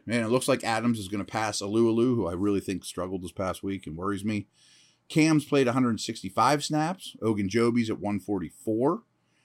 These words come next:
The next four are Alualu at one oh four, Wormley at eighty-six, Liao at forty-six, and Adams at thirty-one. Um, here, here's a little something for the Steeler D.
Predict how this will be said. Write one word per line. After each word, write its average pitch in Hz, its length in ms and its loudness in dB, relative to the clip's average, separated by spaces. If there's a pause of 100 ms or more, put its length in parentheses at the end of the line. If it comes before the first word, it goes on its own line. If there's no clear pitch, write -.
(240)
The 107 80 0
next 127 400 2
four 147 600 0
are 107 320 2
Alualu 123 760 4
at 85 200 -8
one 98 200 -4
oh 87 120 -6
four, 165 600 4 (120)
Wormley 127 560 4
at 101 80 0
eighty-six, 104 800 -4 (100)
Liao 113 520 0
at - 80 -10
forty-six, 147 1000 -2
and 110 200 -4 (160)
Adams 110 580 -6
at 95 280 -8
thirty-one. 90 840 -8 (1000)
Um, 113 540 2 (320)
here, 247 160 0
here's 196 200 2
a 175 60 4
little 131 180 6
something 104 320 0
for 101 100 -6
the 85 80 -8
Steeler 90 320 -4
D. 90 280 -8